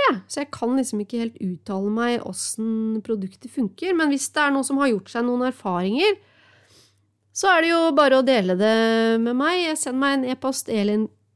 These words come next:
alfakrøll krem dot N O, eller bare send meg en melding på Instagram.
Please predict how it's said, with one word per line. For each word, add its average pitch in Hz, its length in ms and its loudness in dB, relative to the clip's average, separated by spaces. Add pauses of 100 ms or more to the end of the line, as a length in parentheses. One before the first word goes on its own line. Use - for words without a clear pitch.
(360)
alfakrøll 214 560 0
krem 202 400 2
dot 196 180 -2
N 196 160 2
O, 262 140 2
eller 247 180 0
bare 202 240 2
send 185 240 -4
meg 202 120 0
en 214 80 0
melding 190 260 -2
på 226 240 -2
Instagram. 247 400 -2